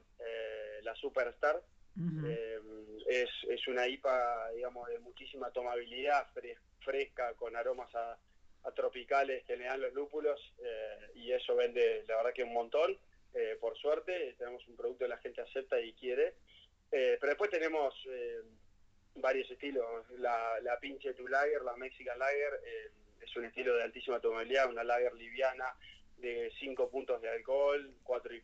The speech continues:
Speaker 1: cuatro nueve, para ser preciso. La verdad que, que eso vende también. También vendemos las red ipa, o sea, hacemos muchas ipas, la gente espera,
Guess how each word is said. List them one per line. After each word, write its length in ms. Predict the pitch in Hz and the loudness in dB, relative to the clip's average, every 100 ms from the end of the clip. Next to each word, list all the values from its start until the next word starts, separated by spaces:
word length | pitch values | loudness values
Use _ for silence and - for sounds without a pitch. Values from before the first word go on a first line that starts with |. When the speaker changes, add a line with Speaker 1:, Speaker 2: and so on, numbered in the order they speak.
| _ - | _ -2
Speaker 1:
cuatro 340 | 139 135 131 | 0 2 0
nueve, 440 | 135 151 160 160 143 - | 2 4 4 2 0 -6
para 160 | 123 127 | -6 -4
ser 120 | 139 | -6
preciso. 560 | 131 - 175 180 180 - - - _ 123 | -6 -10 -8 -2 -2 -2 -14 -20 _ -2
La 120 | 123 | 0
verdad 260 | 123 135 135 | 2 0 0
que, 720 | 135 123 117 113 113 113 107 - - | -2 -2 -4 -6 -6 -8 -10 -18 -12
que 300 | 120 113 110 - | -10 -10 -12 -10
eso 240 | 131 135 | -4 0
vende 180 | 139 135 | 0 2
también. 320 | 131 143 196 | 2 2 0
También 260 | 160 135 147 | 0 0 0
vendemos 300 | 139 139 135 | 0 -2 0
las 120 | 123 | -2
red 120 | 127 139 | 0 -2
ipa, 180 | 151 131 | -2 -2
o 60 | |
sea, 100 | 135 | -4
hacemos 280 | - 160 143 | -6 -4 -4
muchas 340 | 151 147 131 147 | -4 -4 -6 -6
ipas, 240 | 143 127 | -4 -4
la 100 | 120 | -4
gente 680 | 131 127 131 117 113 110 - | -8 -6 -6 -6 -8 -12 -14
espera, 520 | - 127 127 120 113 | -4 0 2 2 -2